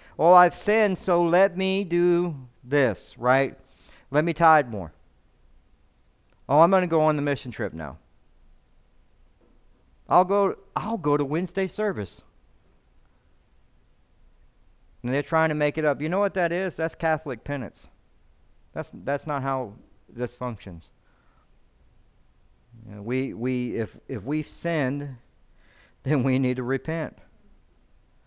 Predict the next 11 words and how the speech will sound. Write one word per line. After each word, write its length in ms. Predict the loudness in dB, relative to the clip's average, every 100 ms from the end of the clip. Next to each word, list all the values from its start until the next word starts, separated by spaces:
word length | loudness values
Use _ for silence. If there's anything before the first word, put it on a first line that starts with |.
| _ _ _ _ _ _
Right? 340 | -2 0 0 -4 -14 -8
We 160 | -4
need 160 | -2 -2
to 80 | -2
repent. 460 | -2 -2 -4 -4 -10 -20 _ -20 _ _ _ _ _ _ _ _ _ _ -6
Because 400 | -2 2 2 2
we're 140 | -2
dealing 360 | -2 -2 -2 -2
with 160 | -4 -2
our 120 | -2
heart. 360 | -2 -6 -8